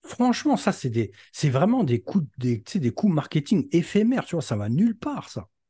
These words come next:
Ça va nulle part. Ne serait-ce, moi, je vous place en exemple, de toute façon, on en a déjà parlé, euh, mon meilleur exemple, c'est Eau Sauvage.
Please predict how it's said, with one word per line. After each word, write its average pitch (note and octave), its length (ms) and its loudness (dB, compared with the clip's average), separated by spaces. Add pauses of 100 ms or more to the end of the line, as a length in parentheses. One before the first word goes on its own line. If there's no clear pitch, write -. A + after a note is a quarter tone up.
(1700)
Ça - 140 -4
va G#2+ 160 -2
nulle G3+ 240 2
part. - 440 -6 (1200)
Ne D#3+ 260 4
serait-ce, A#3 600 -2 (480)
moi, E3+ 300 2
je A#2+ 120 -2
vous B2 160 -6
place - 380 0
en A2+ 240 2
exemple, E3 520 0
de - 120 -20
toute - 80 -20
façon, C#3+ 220 -4
on C3 120 0
en G#2 80 -2
a G2+ 120 -4
déjà C#3 340 0
parlé, B2 480 -4 (1080)
euh, A2 160 -2
mon A2+ 200 0
meilleur D#3+ 400 4
exemple, B2+ 400 0
c'est - 340 -2
Eau F#3+ 140 2
Sauvage. G#3 720 -4